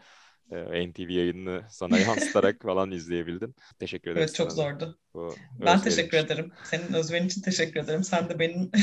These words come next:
Speaker 2: <laughs> için ekrandan izlemek, bilgisayar ekranından izlemek zorunda kaldın.
Speaker 1: Ne demek,
Speaker 2: Ve
Speaker 1: zevkti.
Speaker 2: di-, dinleyicilerimize de teşekkür edelim bizi
Speaker 1: Evet.
Speaker 2: takip ettikleri için. Ee, Eurobasket bitti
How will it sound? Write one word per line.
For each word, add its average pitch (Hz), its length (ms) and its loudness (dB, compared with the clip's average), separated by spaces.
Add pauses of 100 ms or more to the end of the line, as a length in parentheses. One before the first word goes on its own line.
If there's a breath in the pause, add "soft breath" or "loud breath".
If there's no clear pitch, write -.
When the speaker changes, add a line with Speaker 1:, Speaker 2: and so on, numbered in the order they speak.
(140)
Speaker 2:
<laughs> 277 320 6
için 254 380 4 (520 loud breath)
ekrandan 208 460 8
izlemek, 180 360 4
bilgisayar 185 320 6
ekranından 185 340 4
izlemek 156 280 0
zorunda 156 260 -4
kaldın. 156 280 -2 (300)
Speaker 1:
Ne 90 140 -6
demek, - 300 -8
Speaker 2:
Ve 240 40 8
Speaker 1:
zevkti. 208 300 0
Speaker 2:
di-, - 720 -4
dinleyicilerimize 208 720 8
de 185 80 0
teşekkür 175 420 -2
edelim 165 360 0 (260)
bizi 190 100 -2
Speaker 1:
Evet. 196 100 -2
Speaker 2:
takip 151 320 2
ettikleri 160 540 -2
için. 302 300 -6 (440 soft breath)
Ee, 185 80 6
Eurobasket 240 720 6
bitti 277 340 2